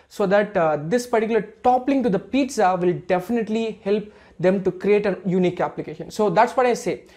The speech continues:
So it's not specific for C S C and I T guys. Even I'm from electronics department.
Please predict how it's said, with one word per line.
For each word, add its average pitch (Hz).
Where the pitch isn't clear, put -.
So -
it's -
not 285
specific 269
for 254
C 226
S 214
C 214
and 190
I 160
T 160
guys. 214
Even 240
I'm 269
from 240
electronics 190
department. 240